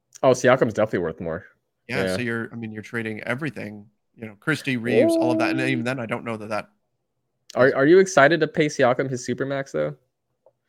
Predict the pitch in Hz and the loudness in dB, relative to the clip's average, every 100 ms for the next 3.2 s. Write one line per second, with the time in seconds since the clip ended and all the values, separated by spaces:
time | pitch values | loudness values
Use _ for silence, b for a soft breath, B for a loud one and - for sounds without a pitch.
0 | _ _ _ _ _ _ _ _ 110 104 | _ _ _ _ _ _ _ _ _ -16
1 | - - - 110 120 _ _ _ _ _ | -16 -20 -20 _ _ _ _ _ _ _
2 | _ _ - 113 139 127 107 98 101 120 | _ _ -16 -10 -4 0 0 0 0 0
3 | 117 | -2